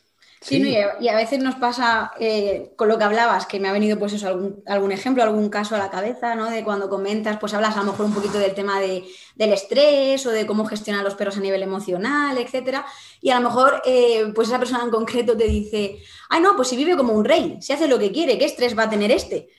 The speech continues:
Speaker 1: ¿No? Pues tiene su cama y su comida y dices, "Ya, pero es que hay unas necesidades, por ejemplo, ¿no? de relaciones sociales que como especie es que tienen que estar ahí y son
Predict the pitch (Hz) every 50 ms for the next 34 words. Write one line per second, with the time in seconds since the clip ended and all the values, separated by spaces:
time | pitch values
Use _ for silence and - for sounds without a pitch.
0 | _ - - 240 269 294 285 269 - 269 277 294 285 269 208 262 285 359 359 330
1 | 285 269 262 254 208 226 220 240 294 359 370 330 269 240 240 214 - 220 208 208
2 | - - - _ _ _ _ - 214 277 285 240 233 214 277 269 277 269 269 262
3 | 254 247 247 247 240 240 247 247 240 247 247 - 247 240 233 - 262 262 269 262
4 | 233 233 240 247 233 240 233 220 214 196 185 185 - 208 202 208 214 - - -
5 | 202 202 - 220 220 214 196 233 311 - - _ _ _ _ _ _ _ _ -
6 | 240 - 240 226 220 220 220 - - - - - 294 320 - - - - 226 -
7 | - 277 214 247 247 262 262 262 226 214 - 226 214 208 202 208 247 - - -
8 | - - 208 - 220 233 269 262 - -